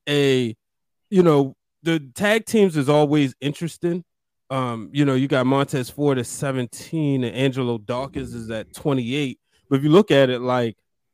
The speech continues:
Montez definitely put on, like, you know, he had a lot of moments, but he also had a lot of key wins that, like,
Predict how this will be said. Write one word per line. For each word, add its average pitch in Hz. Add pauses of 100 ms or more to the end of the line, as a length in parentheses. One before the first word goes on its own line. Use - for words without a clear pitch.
(240)
Montez 175
definitely 156
put 160
on, 139
like, 120 (160)
you 226
know, 135
he 131
had 143
a 131
lot 135
of 123
moments, 131
but 143
he 151
also 151
had 143
a 139
lot 139
of -
key 165
wins 143
that, 127
like, 131